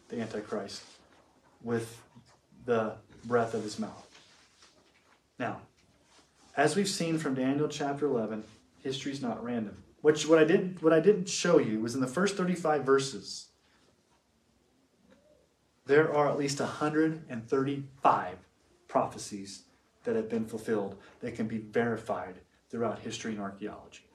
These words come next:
A hundred thirty-five. That's a lot. And remember, Daniel wrote this as a prophecy, not as history looking back.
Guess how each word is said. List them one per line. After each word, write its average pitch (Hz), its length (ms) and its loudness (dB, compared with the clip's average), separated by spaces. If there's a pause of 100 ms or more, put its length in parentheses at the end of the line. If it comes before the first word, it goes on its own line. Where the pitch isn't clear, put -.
(1500)
A - 20 -20
hundred 160 320 -4
thirty-five. 113 440 -4 (1900)
That's 160 140 2
a 135 40 8
lot. 123 520 2 (1600)
And 135 120 2
remember, 151 320 6
Daniel 147 440 6
wrote 151 300 6
this 117 380 0
as 127 180 -6
a - 60 -4
prophecy, 131 520 2
not 131 200 2
as 151 100 -2
history 165 260 0
looking 135 300 0
back. 117 300 -6